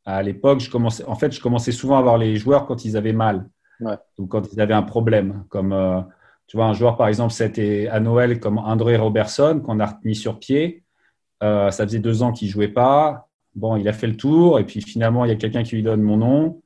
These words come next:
Speaker 1: Il vient, on le remet sur pied, il rejoue. Vingt-huit, vingt-sept, vingt-huit, vingt-neuf ans, tu vois. Tony,
Speaker 2: Mhm.
Speaker 1: je me souviens, c'était vingt-huit ans où on a commencé. Dans ces eaux-là.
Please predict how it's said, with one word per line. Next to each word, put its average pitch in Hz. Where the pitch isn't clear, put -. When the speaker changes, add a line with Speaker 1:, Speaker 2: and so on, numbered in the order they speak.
Speaker 1:
Il 104
vient, 127
on 139
le 104
remet 110
sur 107
pied, 143
il 123
rejoue. 110
Vingt-huit, 147
vingt-sept, 143
vingt-huit, 147
vingt-neuf 131
ans, 117
tu 101
vois. 110
Tony, 123
Speaker 2:
Mhm. 160
Speaker 1:
je 143
me 127
souviens, 139
c'était 127
vingt-huit 127
ans 127
où 107
on 104
a 104
commencé. 104
Dans -
ces 113
eaux-là. 117